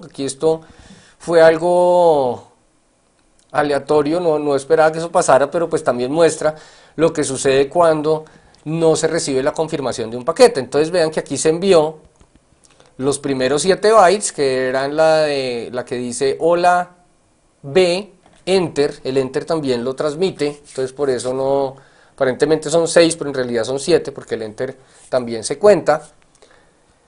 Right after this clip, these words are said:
Envió esto, continuaba con los números de secuencia tal y como estaban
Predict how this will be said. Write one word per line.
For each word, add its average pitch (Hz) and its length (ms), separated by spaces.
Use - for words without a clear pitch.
Envió 160 340
esto, 202 560
continuaba 156 600
con 202 120
los 185 100
números 151 300
de 214 80
secuencia 156 520
tal 135 160
y 151 40
como 202 240
estaban 220 520